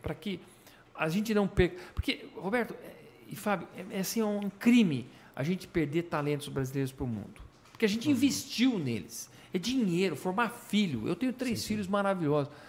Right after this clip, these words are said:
Speaker 1: Mas formar filho é acordar, é alimentar, é ir no médico, é dar, é comprar material escolar, é educação, é levar pro esporte. E caiu, quebrou o nariz e vai pro hospital. E pe-, todo investimento.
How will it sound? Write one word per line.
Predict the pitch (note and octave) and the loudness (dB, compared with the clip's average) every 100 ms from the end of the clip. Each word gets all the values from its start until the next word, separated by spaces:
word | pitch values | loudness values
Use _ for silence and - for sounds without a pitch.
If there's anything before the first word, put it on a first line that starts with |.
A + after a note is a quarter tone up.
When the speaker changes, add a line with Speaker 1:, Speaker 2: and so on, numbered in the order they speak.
| - | -4
Speaker 1:
Mas | G#3 - | -4 0
formar | G#3+ B3+ - | 2 0 -4
filho | - G#3 A3+ C#3+ A2 - - - - - - - | -2 4 4 4 -2 -6 -18 -20 -20 -20 -20 -6
é | F#3+ | -4
acordar, | F3+ - C#3+ B2+ B2+ B2+ A2+ - - E3 | -4 0 0 0 -4 -4 -6 -14 -10 0
é | |
alimentar, | F3 F3 E3+ C3+ - C3 C3 A2 - - - | 0 0 -2 -4 -6 -2 -2 -4 -10 -10 0
é | F#3+ | 4
ir | F#3+ | 4
no | E3+ | 2
médico, | B2+ A#2+ C3+ A#2 B2 B2+ C3+ - - | 0 0 0 -2 -4 -10 -12 -18 -6
é | F3 G3 | -2 0
dar, | E3 F3 D#3+ | 2 2 2
é | |
comprar | D#3 E3 E3 E3+ D3+ | 0 -4 0 0 2
material | D3 D3 D3+ D3 | 0 2 2 2
escolar, | C3 - B2 G#2 B2+ A2+ | 0 -6 -6 -4 -6 -4
é | A2+ G#3 | 0 2
educação, | F#3+ F#3+ - C#3 - D#3 C#3 D#3 | 2 -2 -6 -6 -2 0 0 0
é | G3 | 0
levar | F3+ F3 | -2 -4
pro | - E3 | -6 -8
esporte. | - - C#3 B2 - - - | -8 -4 -2 -2 -6 -18 -8
E | F#3+ | -6
caiu, | - F#3 F#3 | -2 0 0
quebrou | F#3 E3 E3+ | -2 -2 -2
o | |
nariz | D#3 D#3 D#3 | 0 -2 -4
e | C#3 | -6
vai | A#2+ D#3+ | 0 0
pro | D#3+ | -2
hospital. | C#3 D3 - D3 | -10 -10 -2 -2
E | F3+ | -2
pe-, | F#3+ - - - - | -6 -12 -20 -18 -4
todo | D4+ C#4 | -2 4
investimento. | C#4 B3 C#4 - A3+ F3+ C3 | 2 4 0 0 2 2 -2